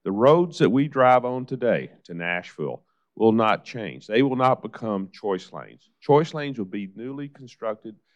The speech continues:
uh, lanes built under a public-private partnership to reduce congestion, but also, more importantly, to generate revenue to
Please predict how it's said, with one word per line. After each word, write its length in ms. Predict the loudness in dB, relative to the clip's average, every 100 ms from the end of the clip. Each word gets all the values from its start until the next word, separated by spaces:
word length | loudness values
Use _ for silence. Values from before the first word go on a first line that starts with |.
| _ _ _ _ _ _
uh, 140 | -18
lanes 500 | -14 -12 -12 -14 -20 _
built 280 | -10 -10 -10
under 300 | -18 -16 -16
a 60 | -18
public-private 920 | _ -10 -10 -14 _ -14 -14 -12 -16 _
partnership 640 | -12 -12 -14 -20 -20 -20 -20 _ _ _ _ _ _ _ _
to 320 | -8 -6 -6 -12 _ _
reduce 460 | -18 -12 -8 -8 -8
congestion, 760 | -14 -10 -8 -4 -4 -4 -18 -14
but 100 | -6
also, 460 | -4 -4 -4 -6
more 240 | -6 -14 -14
importantly, 720 | -14 -8 -8 -8 -12 -14 -16 _ _ _ _ _ -20
to 80 |
generate 540 | -6 -2 -2 -2 -4 -4
revenue 640 | -14 -2 -2 -2 -6 -8 -12 _ _ _
to 320 | -10 -10